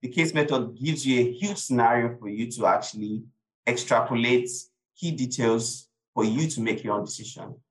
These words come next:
And it's a very, very easy way to actually, it's like you're, you're actually working in a company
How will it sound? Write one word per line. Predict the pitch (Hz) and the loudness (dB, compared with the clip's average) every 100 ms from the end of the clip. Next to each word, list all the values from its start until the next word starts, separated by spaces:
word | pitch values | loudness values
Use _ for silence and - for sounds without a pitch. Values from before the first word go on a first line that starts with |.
| _ - | _ -4
And | 120 | 2
it's | 123 117 | 2 2
a | |
very, | 107 139 156 135 | 2 4 4 6
very | 127 123 | 4 4
easy | 117 110 123 | 2 -4 -4
way | 113 | -6
to | 110 107 | -2 2
actually, | 107 - 110 110 | 2 0 -8 -6
it's | 95 - | -4 0
like | 120 - | 0 2
you're, | 139 120 | 2 2
you're | 107 127 | 4 4
actually | 156 160 175 | 4 2 -2
working | 156 113 123 135 117 | -2 0 0 0 -6
in | 101 | -8
a | - | -8
company | 123 123 151 165 | -6 -4 -4 -6